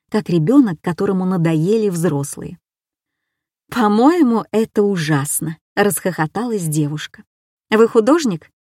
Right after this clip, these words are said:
Объясните мне, почему все восхищаются? Ну, я правда не понимаю".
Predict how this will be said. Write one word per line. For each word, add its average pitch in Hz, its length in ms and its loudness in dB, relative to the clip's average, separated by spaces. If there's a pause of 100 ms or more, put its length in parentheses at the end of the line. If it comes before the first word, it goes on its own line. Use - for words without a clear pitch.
(580)
Объясните 262 680 4
мне, 175 180 -2
почему 214 460 0
все 208 300 2
восхищаются? 196 920 -2 (280)
Ну, 294 180 8
я 285 180 8
правда 202 400 2
не 196 140 -2
понимаю". 208 580 -2